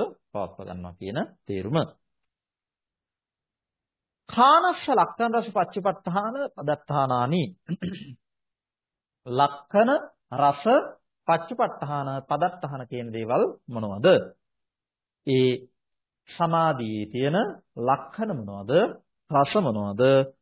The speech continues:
පච්චුපට්ඨාන මොනවද? පදත්තාන මොනවද? ලක්ෂණ කියලා කියන්නේ යම්කිසි ස්වභාව ලක්ෂණයකට. ලක්ෂණ කියලා කියන්නේ ස්වභාවය. එවනම් <clears throat> සමාධියේ තියෙන ලක්ෂණය මොකද්ද?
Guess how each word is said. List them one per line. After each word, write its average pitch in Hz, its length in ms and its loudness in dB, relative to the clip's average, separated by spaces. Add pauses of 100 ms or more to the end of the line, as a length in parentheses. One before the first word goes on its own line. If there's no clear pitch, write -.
(180)
පච්චුපට්ඨාන 127 720 0
මොනවද? 117 380 -2 (160)
පදත්තාන 113 580 -2
මොනවද? 151 360 -2 (1300)
ලක්ෂණ 202 540 4
කියලා 151 280 4
කියන්නේ 135 680 2 (1500)
යම්කිසි 226 580 4
ස්වභාව 226 580 4
ලක්ෂණයකට. 135 640 0 (1120)
ලක්ෂණ 123 440 -2
කියලා 147 200 -4
කියන්නේ 202 280 -10
ස්වභාවය. 185 500 -2 (760)
එවනම් 165 380 0 (420)
<clears throat> 165 460 -10
සමාධියේ 208 560 0
තියෙන 147 220 -6
ලක්ෂණය 180 480 -4
මොකද්ද? 117 380 -4